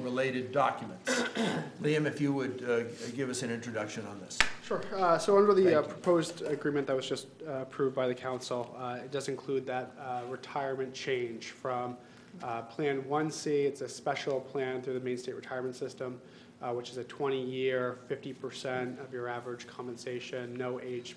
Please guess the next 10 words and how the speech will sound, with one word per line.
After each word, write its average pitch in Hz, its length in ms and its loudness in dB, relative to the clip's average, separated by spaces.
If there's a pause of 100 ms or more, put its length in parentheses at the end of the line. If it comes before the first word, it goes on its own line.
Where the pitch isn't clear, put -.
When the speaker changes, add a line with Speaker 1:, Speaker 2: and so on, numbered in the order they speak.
Speaker 2:
plan, 147 400 2 (200)
to - 420 8
a - 300 10
twenty-five-year, 139 1200 4
uh, 123 220 -4 (280)
s-, - 160 -16
uh, 139 200 -10
sixty-six 139 600 -4
and 123 100 -6
two-thirds, 120 920 -4